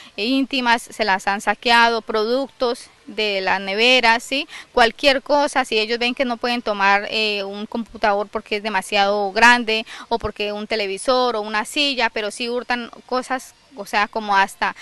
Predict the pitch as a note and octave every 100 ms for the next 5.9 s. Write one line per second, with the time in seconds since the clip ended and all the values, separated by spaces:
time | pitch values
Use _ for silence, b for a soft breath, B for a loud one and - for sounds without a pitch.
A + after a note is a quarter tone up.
0 | B - G#3+ A3 C4+ D4 C#4 B3 A#3 B3
1 | C4 - A#3 A3 A#3 D#4 F4 A#3 A3 A3
2 | G#3+ G#3+ A#3 B3 G#3+ G3+ G3 G#3+ - G3+
3 | F#3 G3 G#3+ G3+ G3+ F#3+ G3 A3+ A#3+ C#4
4 | B B B G#3+ A3 B3+ A3 G#3 A3 A3
5 | A#3 B3 B3+ C4 - A3+ A3+ -